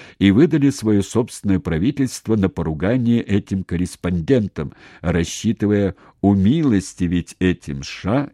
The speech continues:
и Англию. Ваш расчёт был, конечно, наивным. Я боялся, что этим либерализмом вы сорвёте нашу политику стойкости и тем подведёте наше государство.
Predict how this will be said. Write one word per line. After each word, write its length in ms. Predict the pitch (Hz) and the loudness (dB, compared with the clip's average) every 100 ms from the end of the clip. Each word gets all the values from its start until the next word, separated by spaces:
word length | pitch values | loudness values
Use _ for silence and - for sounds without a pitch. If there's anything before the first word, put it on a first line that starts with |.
| - | -4
и 180 | 117 - | -4 -4
Англию. 640 | - 92 71 69 71 - - _ - - - - - | -4 -4 -4 -8 -10 -12 -16 _ -20 -20 -20 -20 -4
Ваш 500 | 76 135 202 - 165 | 0 2 0 -2 -2
расчёт 580 | 143 131 - 139 175 135 | 0 0 0 0 0 2
был, 200 | 151 139 | 0 0
конечно, 540 | 117 110 131 - 113 | 0 2 0 -2 -2
наивным. 640 | 95 90 82 82 76 71 67 | 2 2 2 0 -2 -6 -6
Я 240 | 78 170 | -4 -2
боялся, 760 | 135 127 127 120 - 107 104 - | 0 0 0 -2 -4 -4 -4 -6
что 220 | - 101 | -2 0
этим 340 | 117 - 98 | 0 0 0
либерализмом 1080 | 90 101 87 92 90 117 175 98 78 65 69 - - - - | 2 2 2 2 0 -2 -4 -4 -8 -8 -12 -18 -20 -14 2
вы 220 | 92 175 | 4 4
сорвёте 540 | 156 143 143 143 131 | 2 0 2 0 0
нашу 320 | 123 127 - | 0 -2 -4
политику 600 | 101 101 117 127 113 101 | -2 0 0 -2 -4 -4
стойкости 960 | 98 - - 95 151 - 117 - - 90 | -6 -6 0 2 0 -2 -6 -6 -8 -6
и 240 | - 95 | 0 0
тем 380 | - 92 120 127 120 | 0 0 -2 -2 -2
подведёте 800 | 110 82 85 73 78 131 - 117 | -2 0 0 -2 -2 -2 -4 -8
наше 380 | 82 65 - 73 | -6 -8 -10 -10
государство. 920 | 76 - 87 76 65 - - 76 | -10 -8 -8 -6 -10 -14 -14 -12